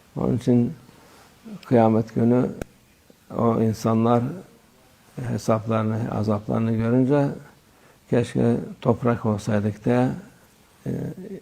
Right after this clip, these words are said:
ümit ederler. Ama artık o Allah Azze ve Celle yaratmış, onun hesabını verecek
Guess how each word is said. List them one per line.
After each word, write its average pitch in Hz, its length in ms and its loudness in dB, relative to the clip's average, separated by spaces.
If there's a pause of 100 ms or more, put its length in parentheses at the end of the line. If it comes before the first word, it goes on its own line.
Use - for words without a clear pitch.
ümit 120 320 4
ederler. 104 480 0
Ama 131 300 2
artık 120 320 -4 (1040)
o 120 200 0 (840)
Allah 113 460 0
Azze 110 260 -2
ve 107 40 -2
Celle 117 460 0
yaratmış, 117 680 2 (520)
onun 120 380 -2 (1400)
hesabını 120 640 2
verecek 107 340 2